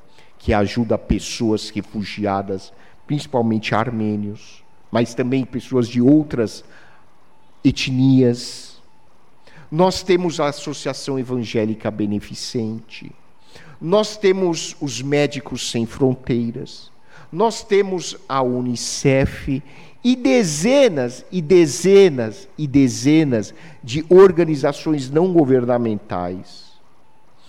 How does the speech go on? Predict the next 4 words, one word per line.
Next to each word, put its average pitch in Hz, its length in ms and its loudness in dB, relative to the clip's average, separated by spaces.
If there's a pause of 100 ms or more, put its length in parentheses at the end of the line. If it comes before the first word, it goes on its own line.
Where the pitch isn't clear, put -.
(280)
que 160 100 -8
são 190 260 0
extremamente 175 920 -2
sérias - 920 -8